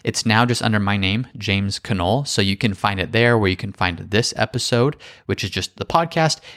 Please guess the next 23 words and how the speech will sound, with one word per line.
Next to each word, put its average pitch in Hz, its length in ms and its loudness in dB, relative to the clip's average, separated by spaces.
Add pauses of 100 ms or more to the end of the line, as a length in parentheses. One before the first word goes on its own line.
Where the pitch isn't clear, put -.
And 123 120 0
there's 120 160 4
also 113 260 2
videos 95 460 0
that - 100 -10
we 95 80 2
release 90 360 0
every 101 260 0
single 90 320 -2
Saturday 85 460 0
to 95 80 0
make 170 200 2
sure 98 340 0 (220)
that - 120 -8
you 104 180 2
are 101 80 4
preparing 104 420 0
the 101 60 0
best 90 320 -2
you - 40 -2
can - 280 -4
for 87 140 -4
retirement, 95 500 0